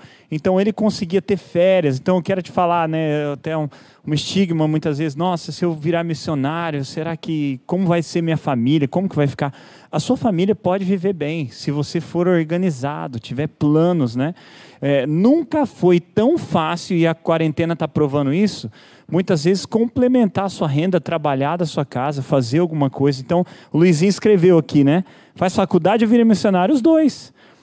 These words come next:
Se você tem uma formação que te facilita, maravilha. Tô,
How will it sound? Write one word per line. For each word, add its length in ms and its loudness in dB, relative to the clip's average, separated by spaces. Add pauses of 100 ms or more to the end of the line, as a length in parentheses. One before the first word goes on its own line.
(120)
Se 60 -18
você 200 2
tem 160 2
uma 140 6
formação 440 2
que 80 -4
te 80 -14
facilita, 640 0
maravilha. 800 2 (640)
Tô, 120 2